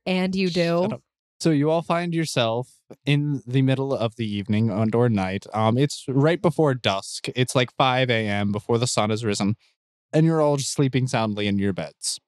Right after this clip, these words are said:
Speaker 2: Yeah, you got to bed a little ear-, bit earlier the past evening. So you're kind of all restlessly stirring now,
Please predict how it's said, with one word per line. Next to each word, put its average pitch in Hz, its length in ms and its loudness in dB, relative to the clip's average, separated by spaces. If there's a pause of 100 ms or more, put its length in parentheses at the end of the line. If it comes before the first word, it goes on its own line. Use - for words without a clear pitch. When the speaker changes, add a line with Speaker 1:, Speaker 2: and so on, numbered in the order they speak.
(260)
Speaker 2:
Yeah, 127 140 2
you 143 160 2
got 175 180 2
to 160 60 -2
bed 139 160 0
a 135 60 -2
little 127 200 0
ear-, 120 300 2
bit 110 140 -2
earlier 110 420 2
the 104 100 -4
past 107 320 -4
evening. 107 320 0 (300)
So 139 100 2
you're 135 180 2
kind 170 220 0
of 139 80 0
all 123 220 2
restlessly 113 720 -4
stirring 95 640 -2
now, 87 340 -2